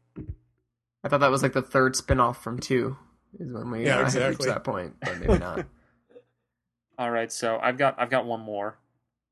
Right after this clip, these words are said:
Speaker 3: And then we've
Speaker 2: All right.
Speaker 3: gotta,
Speaker 2: What,
Speaker 3: we've gotta
Speaker 2: what's Lauren's?
Speaker 3: Uh, we'll,
Speaker 1: Oh,
Speaker 3: we'll,
Speaker 1: yeah.
Speaker 3: we'll get there. Um,
Speaker 1: Okay.
Speaker 2: Okay.
Speaker 3: the first one is three D S is, three D S will have a minimal presence, and Pokemon X and Y will be the only new demo for the system in Nintendo's booth.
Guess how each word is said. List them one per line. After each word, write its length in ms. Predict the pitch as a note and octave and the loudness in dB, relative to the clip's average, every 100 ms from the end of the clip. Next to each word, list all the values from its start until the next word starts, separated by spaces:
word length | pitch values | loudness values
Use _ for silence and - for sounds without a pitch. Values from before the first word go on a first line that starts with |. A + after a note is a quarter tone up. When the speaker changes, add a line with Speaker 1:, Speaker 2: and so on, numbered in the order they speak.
| _ - | _ -20
Speaker 3:
And 80 | A2+ | -10
then 80 | |
we've 80 | G2+ | -6
Speaker 2:
All 40 | B2 | -2
right. 40 | |
Speaker 3:
gotta, 180 | A#2+ A2+ | 0 0
Speaker 2:
What, 100 | A2 | -2
Speaker 3:
we've 120 | A2+ | -2
gotta 120 | - A#3+ | 2 2
Speaker 2:
what's 140 | - | 2
Lauren's? 600 | F3 F#3+ F#3 A#2+ A2 - - _ _ _ - | 2 6 6 4 -2 -14 -18 _ _ _ 2
Speaker 3:
Uh, 140 | C3 C3 | 4 4
we'll, 80 | D3 | 4
Speaker 1:
Oh, 40 | |
Speaker 3:
we'll, 80 | G3+ | 4
Speaker 1:
yeah. 300 | D3 B2+ A#2+ - | 4 2 0 -2
Speaker 3:
we'll 120 | C3+ | -2
get 220 | C#3 C3+ | 0 -2
there. 300 | A#2+ G#2 G#2 - - | -4 -4 -6 -10 -6
Um, 260 | A#2 A2+ | -2 2
Speaker 1:
Okay. 200 | C3+ C3+ C3+ | 2 2 -2
Speaker 2:
Okay. 300 | B2 A#2+ - | -6 -8 -12
Speaker 3:
the 60 | - | -4
first 240 | C#3+ C#3 | -2 0
one 120 | C3+ | -2
is 140 | B2 - | -4 -6
three 240 | - C3 | -4 -2
D 160 | B2+ A#2+ | 2 2
S 280 | A2+ - - | 0 -2 -8
is, 320 | B2 A2+ - _ _ _ D#2+ C3+ - | -8 -8 -12 _ _ _ -20 -18 -6
three 180 | D3+ | -2
D 80 | D#3+ | 0
S 160 | D3 C#3 | 0 0
will 80 | B2 | -4
have 140 | A#2 | -4
a 40 | |
minimal 340 | A2+ A2+ A2 G#2+ | -6 -10 -8 -8
presence, 600 | - G#2 G#2+ G#2 - - _ _ _ _ | -4 -4 -4 -10 -12 -12 _ _ _ _
and 100 | A2 | -12
Pokemon 440 | - B2+ C3+ C3+ A#2 | -4 -4 -2 -2 -4
X 200 | A#2 B2+ | -6 -6
and 100 | A#2 | -2
Y 200 | A2 G#2+ | 0 0
will 140 | G#2+ | -2
be 240 | G#2+ G#2+ G#2+ | -6 -6 -6
the 180 | A2 - | -8 -6
only 360 | B2 C3+ D#3+ | -4 -2 -2
new 180 | D3 C3+ | -2 -2
demo 420 | B2+ A2+ A2+ G#2+ | -2 -2 -2 -4
for 160 | G#2 A2 | -4 -10
the 100 | G#2 | -10
system 540 | - G#2+ - G2+ G2 _ _ _ | -10 -10 -10 -10 -12 _ _ _
in 180 | B2+ A2 | -8 -6
Nintendo's 480 | G#2 G#2 - - G2 | -8 -12 -14 -12 -12
booth. 300 | - D2+ - | -12 -18 -20